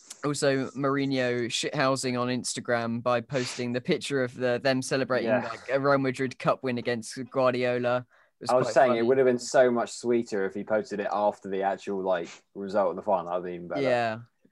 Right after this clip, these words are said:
Speaker 1: Yeah, definitely. Um, but these are the names that, like, have been on the manager's odd list to, to become the next Tottenham manager. Top of the list,
Speaker 2: Mm-hmm.
Speaker 1: uh, Maurizio Sarri.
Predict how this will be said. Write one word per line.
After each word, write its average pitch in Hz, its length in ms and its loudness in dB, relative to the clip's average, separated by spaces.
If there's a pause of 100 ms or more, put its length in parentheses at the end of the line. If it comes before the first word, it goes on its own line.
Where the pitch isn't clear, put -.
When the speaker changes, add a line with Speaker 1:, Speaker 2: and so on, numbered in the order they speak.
(100)
Speaker 1:
Yeah, 120 260 0
definitely. 113 540 -6 (280)
Um, 165 280 4 (260)
but 165 280 0
these 208 240 2
are 196 60 0
the 175 60 4
names 165 400 0
that, 147 280 2 (180)
like, 131 260 0 (120)
have 147 180 -2
been 143 380 -2 (120)
on 139 140 0
the 131 100 -4
manager's 143 480 -2
odd 127 180 0
list 113 440 -6
to, 117 300 -2
to - 140 -18
become 131 300 -4
the 123 80 -4
next - 260 -6
Tottenham 117 280 -2
manager. 104 420 -6 (300)
Top 208 200 2
of 175 80 -2
the 160 60 0
list, 120 380 -4
Speaker 2:
Mm-hmm. 80 100 -14 (460)
Speaker 1:
uh, 131 220 4 (340)
Maurizio 170 480 2
Sarri. 113 580 0